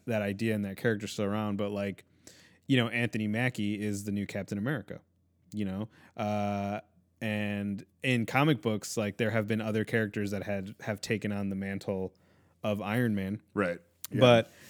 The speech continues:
Speaker 1: they really did it in the movies where it's just like, yeah, Iron Man can be, you know, there were times where Downey Junior wasn't even in the suit. It was just sort of like, uh, artificial intelligence. You
Speaker 2: Yeah.
Speaker 1: know, he was doing something else while the suit was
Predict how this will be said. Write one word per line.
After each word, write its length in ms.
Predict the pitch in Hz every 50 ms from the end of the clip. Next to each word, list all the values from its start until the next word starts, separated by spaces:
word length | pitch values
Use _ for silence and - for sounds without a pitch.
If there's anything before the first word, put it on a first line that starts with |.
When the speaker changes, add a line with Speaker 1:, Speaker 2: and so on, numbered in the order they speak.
| - - -
Speaker 1:
they 100 | 135 139
really 240 | 135 143 135 131 127
did 160 | 120 127 120
it 120 | 123 120
in 140 | 117 120 120
the 80 | 113 113
movies 340 | 127 151 143 117 113 101 107
where 80 | 110 104
it's 100 | - -
just 160 | 110 - -
like, 160 | 107 104 101
yeah, 180 | 143 139 110 98
Iron 280 | 107 117 127 131 135 120
Man 360 | 117 117 113 113 110 113 107
can 320 | - - 113 110 110 107 104
be, 340 | 110 107 107 107 104 104
you 100 | 113 143
know, 80 | 139 131
there 100 | 127 165
were 80 | 170 139
times 320 | - 131 117 113 120 107 117
where 180 | 113 110 107 -
Downey 360 | - 107 123 117 117 117 110
Junior 260 | 104 117 117 113 107
wasn't 240 | 104 110 104 107 107
even 200 | 107 104 104 107 - -
in 180 | 147 156 156 135
the 60 | 107
suit. 300 | - - 98 92 90 -
It 100 | 95 98
was 160 | 98 101 90
just 440 | 92 - 104 98 - - - - -
sort 220 | - - 104 98 101
of 120 | 98 92
like, 160 | 98 98 90 - _ _ - -
uh, 560 | 104 92 92 92 95 92 92 90 90 90 90 - - - - - _ _ _ _ _ _ - - -
artificial 440 | 117 127 117 - - 110 - 110 104
intelligence. 600 | 98 98 - 139 120 104 90 - - - - -
You 80 | - -
Speaker 2:
Yeah. 80 | 104
Speaker 1:
know, 60 | 107
he 200 | - - 135 135
was 160 | 131 127 120 110
doing 280 | 127 127 120 117 113
something 360 | - - 123 107 - 117 113
else 280 | 117 113 110 107 - -
while 140 | 120 104 101
the 100 | 98 98
suit 300 | - - - 110 104 101
was 320 | 101 101 98 92 85 -